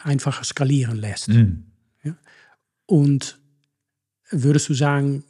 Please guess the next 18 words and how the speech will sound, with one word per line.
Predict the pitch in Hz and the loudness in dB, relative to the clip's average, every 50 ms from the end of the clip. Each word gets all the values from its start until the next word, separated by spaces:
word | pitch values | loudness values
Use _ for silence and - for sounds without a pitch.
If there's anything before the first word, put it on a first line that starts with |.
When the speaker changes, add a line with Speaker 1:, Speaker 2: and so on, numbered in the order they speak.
| - | -4
Speaker 1:
die | - 160 131 135 135 | -2 -2 0 0 -2
Skalierung, | 127 - - 139 139 165 170 143 143 139 | -2 -4 -4 0 2 2 2 2 2 -2
das | 131 139 - - - | -2 -4 -6 -6 -8
hat | 147 - | -4 -2
nicht | 151 147 - - | -2 -2 -2 -4
mein | 143 139 135 135 131 131 127 - - - 160 - | -6 -6 -4 -4 -4 -6 -6 -10 -14 -18 -10 -2
erste | - 156 143 - - - 143 | 0 0 0 0 -2 -6 -4
Interesse. | 131 120 120 - - 156 156 - - - - 190 151 | -4 -4 -6 -4 -4 -4 -4 -4 -6 -10 -10 -10 -8
Ich, | 165 156 143 - - _ _ _ | -8 -8 -8 -10 -14 _ _ _
es | - 160 147 - - | -10 -8 -8 -8 -6
geht | - 147 139 123 - | -6 -6 -4 -4 -4
mir | 139 131 | -6 -6
viel | - - - - 170 165 160 160 | -6 -8 -4 -2 0 0 2 0
mehr | 147 143 147 143 143 143 143 143 139 135 | 0 0 0 -2 -2 -2 -4 -4 -6 -6
um | 143 151 131 135 131 123 127 127 | -4 -4 -2 -2 -4 -4 -4 -4
das | 127 127 - | -4 -4 -2
Situationelle, | - 151 - 135 135 127 - - - 135 131 135 147 156 180 190 175 | -2 -4 -4 -4 -8 -8 -6 -6 -6 -4 -4 -2 -2 -2 -2 -2 -4
um | 151 139 139 135 131 127 | -4 -2 -2 -2 -4 -6